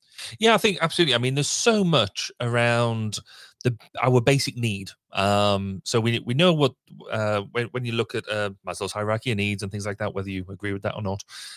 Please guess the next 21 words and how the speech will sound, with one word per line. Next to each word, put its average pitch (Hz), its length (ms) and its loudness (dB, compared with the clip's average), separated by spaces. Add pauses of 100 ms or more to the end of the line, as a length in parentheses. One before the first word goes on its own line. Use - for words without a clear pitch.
(120)
uh, 107 140 4
but 104 160 0
the 131 60 0
fundamental, 143 640 4
we 113 140 4
all, 107 220 6
we 117 80 2
all 113 100 4
need 107 140 -2
to - 60 -18
be 101 80 -6
fed. 92 260 -4
We 104 100 2
all 110 120 6
need 104 240 -2
to 104 100 -2
have 101 260 -2
that 95 160 -2
basic 101 300 -4
food 92 220 -8
security. - 580 -8